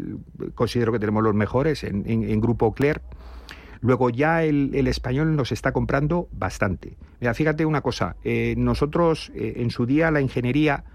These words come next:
eh, pues como toda ingeniería tuvo que abrirse camino,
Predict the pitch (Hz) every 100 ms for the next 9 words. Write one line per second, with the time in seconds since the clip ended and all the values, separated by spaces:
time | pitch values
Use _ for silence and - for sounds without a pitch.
0 | - - - 113 113 110 107 104 98 -
1 | - 110 101 95 135 143 139 139 139 127
2 | 127 131 139 131 135 131 127 127 127 127
3 | 117 120 127 143